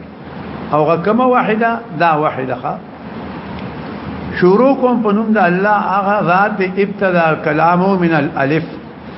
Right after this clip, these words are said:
چې ابتدا یې وکړه د کلام د الف نه. الف یو دی، بس الله یو دی. الف یو دی، الله یو دی. توحید د الله تعالی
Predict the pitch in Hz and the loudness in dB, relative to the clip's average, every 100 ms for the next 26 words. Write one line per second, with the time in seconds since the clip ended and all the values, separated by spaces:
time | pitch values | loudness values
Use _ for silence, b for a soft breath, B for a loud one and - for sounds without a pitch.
0 | - - 151 156 165 170 214 214 180 180 | -6 2 2 2 2 4 4 2 2 2
1 | 175 170 170 185 196 175 180 151 160 165 | 2 0 2 2 2 0 0 0 0 -2
2 | 131 117 - - - - - - - - | -6 -8 -8 -14 -14 -14 -12 -12 -10 -12
3 | - - - - - - - - - - | -12 -12 -12 -12 -10 -10 -10 -10 -10 -6
4 | - 226 269 233 220 185 160 65 - - | 0 2 2 0 0 0 -2 -6 -12 -14
5 | - - - 156 156 - 156 170 175 175 | -16 -14 -6 -2 0 2 2 4 4 4
6 | 180 196 190 202 - - - - - - | 4 4 2 -2 -4 -14 -18 -18 -16 -14
7 | - - - - - - 160 214 220 220 | -12 -12 -12 -12 -6 0 4 4 4 4
8 | 262 269 277 277 190 185 180 185 165 165 | 4 4 4 4 2 2 2 0 2 0
9 | 151 123 110 - - - - - - - | 0 -2 -8 -12 -16 -18 -16 -14 -12 -12
10 | - - - - - - 160 170 170 247 | -12 -12 -12 -12 -12 -2 2 2 4 2
11 | 254 214 190 180 160 165 156 170 | 4 4 4 2 0 0 -2 0